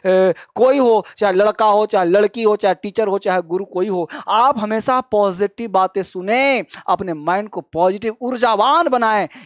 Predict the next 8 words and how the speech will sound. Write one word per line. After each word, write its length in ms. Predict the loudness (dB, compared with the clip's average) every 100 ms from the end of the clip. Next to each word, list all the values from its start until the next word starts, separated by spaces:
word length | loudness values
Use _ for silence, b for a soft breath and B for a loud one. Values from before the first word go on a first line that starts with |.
| -4
ये 80 | -4
प्रकृति 680 | _ -8 -6 -6 -6 -6 -8 _
आपका 260 | -4 -4 -8
स्वागत 460 | -8 -2 0 0 0
करेगी, 380 | 0 0 -2 -6 B -16
नेगेटिव 400 | -8 -4 -4 -4
नहीं। 400 | -6 -4 -4 -6 -12 b -8
हंसोगे, 540 | -2 0 2 2 2